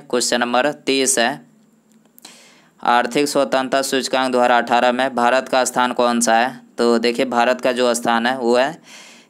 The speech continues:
एक सौ तीसवाँ स्थान, ठीक है, सी करेक्ट हो जाएगा। क्वेश्चन नंबर इकतीस है,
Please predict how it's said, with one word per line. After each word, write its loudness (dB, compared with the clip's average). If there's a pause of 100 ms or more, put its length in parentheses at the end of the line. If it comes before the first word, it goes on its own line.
एक -2
सौ 0
तीसवाँ 0
स्थान, -6
ठीक -4
है, 0
सी -4
करेक्ट -2
हो 0
जाएगा। 2 (260)
क्वेश्चन -2
नंबर 0
इकतीस -2
है, -4